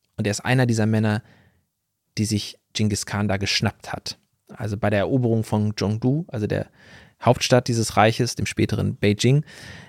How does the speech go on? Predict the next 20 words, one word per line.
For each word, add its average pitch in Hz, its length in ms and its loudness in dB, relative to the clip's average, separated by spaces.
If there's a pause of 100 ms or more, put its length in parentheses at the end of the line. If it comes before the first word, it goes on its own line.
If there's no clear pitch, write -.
(120)
da 107 140 6
hat 147 120 6
der 127 300 6
Langbart, 143 680 6
ähm, 123 340 -2 (140)
einen 110 160 -6
Universalgelehrten, 117 1200 4 (600)
Mathematiker, 120 640 4
Mediziner, 110 500 2
Musiker, 117 580 2 (280)
Dichter, 113 460 2 (440)
da 107 100 2
hat 110 60 4
er 104 80 2
gesagt, 98 440 -4 (500)
der 113 80 4
kann - 160 2
mir 107 100 6
nützlich 143 360 0
sein. 139 320 0